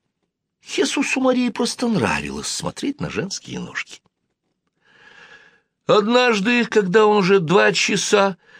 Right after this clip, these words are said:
напрасно простоял, прислонившись к стене почты, он увидел грустное зрелище.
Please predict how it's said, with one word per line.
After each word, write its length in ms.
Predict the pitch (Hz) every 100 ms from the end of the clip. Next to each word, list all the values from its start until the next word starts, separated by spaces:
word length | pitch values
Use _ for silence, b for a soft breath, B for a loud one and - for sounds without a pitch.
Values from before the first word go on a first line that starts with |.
| b
напрасно 640 | 180 180 175 175 165 175 165
простоял, 640 | 160 151 - 139 143 135 b b b
прислонившись 800 | 131 - 123 120 110 120 - -
к 60 |
стене 460 | - - - - 208
почты, 580 | - - - - 214 - B B
он 200 | 165 202
увидел 360 | 131 147 196 107
грустное 420 | - 175 - 110
зрелище. 560 | 80 69 - - -